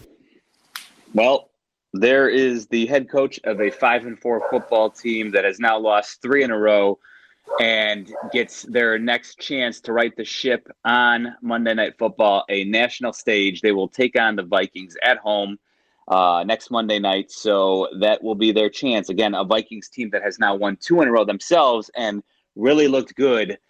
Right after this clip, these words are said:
featuring Dalvin Cook in the process. Another two touchdowns and over two hundred yards rushing for Dalvin Cook. The Vikings have finally figured out what they want to do offensively.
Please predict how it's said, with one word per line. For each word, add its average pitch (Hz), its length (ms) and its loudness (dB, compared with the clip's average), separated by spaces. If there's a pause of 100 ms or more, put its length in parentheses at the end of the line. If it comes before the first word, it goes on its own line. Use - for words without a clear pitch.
(200)
featuring 117 520 0
Dalvin 110 400 0
Cook - 320 -2
in 120 100 -4
the 107 100 0
process. 107 680 -2
Another 110 240 0
two 123 220 -2
touchdowns 104 560 -2
and 98 80 -4
over 85 140 -6
two 113 200 -4
hundred 104 180 0
yards 92 240 2
rushing 98 280 -2
for 87 120 -14
Dalvin 90 340 2
Cook. - 320 -2 (380)
The 98 320 2
Vikings 104 420 -2
have 98 100 -8
finally 104 340 -2
figured 101 280 0
out 95 160 0
what 98 160 -8
they 90 100 -2
want 95 260 -2
to 95 60 -14
do 95 140 0
offensively. 117 760 0